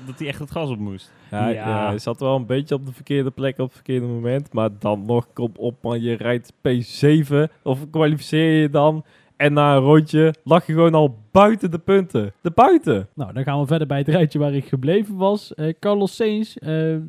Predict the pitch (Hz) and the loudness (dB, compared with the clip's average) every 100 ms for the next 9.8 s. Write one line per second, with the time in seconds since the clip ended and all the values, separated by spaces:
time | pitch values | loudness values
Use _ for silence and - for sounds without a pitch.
0 | - 147 156 151 139 139 143 - 135 - | -8 -4 -2 -2 -4 -4 -8 -8 -10 -6
1 | 131 123 135 120 117 131 120 117 113 107 | -8 -6 -10 -6 -6 -4 -6 -6 -8 -6
2 | 113 113 - 180 185 214 208 220 165 160 | -8 -8 -2 -2 4 4 4 -2 0 0
3 | 143 139 131 131 131 127 120 123 - 170 | 0 -2 -4 -4 -4 -4 -6 -6 -2 0
4 | 165 160 170 156 139 - 151 135 131 127 | 2 4 2 2 -2 -2 -2 0 0 -2
5 | 131 160 160 - 127 131 226 220 226 156 | -8 -2 -2 -2 -6 -2 -2 -2 -2 -4
6 | 147 143 135 120 123 113 110 117 101 101 | -2 0 0 -2 -4 -4 -4 -6 -8 -10
7 | - - 123 120 143 135 117 - 104 160 | -8 -4 -2 0 2 2 0 -4 0 2
8 | 135 165 175 160 - 139 - 170 165 156 | 4 4 0 -2 -2 -2 0 -4 -2 2
9 | 156 143 - _ 113 101 87 - | 2 0 -8 _ -8 -6 -6 -14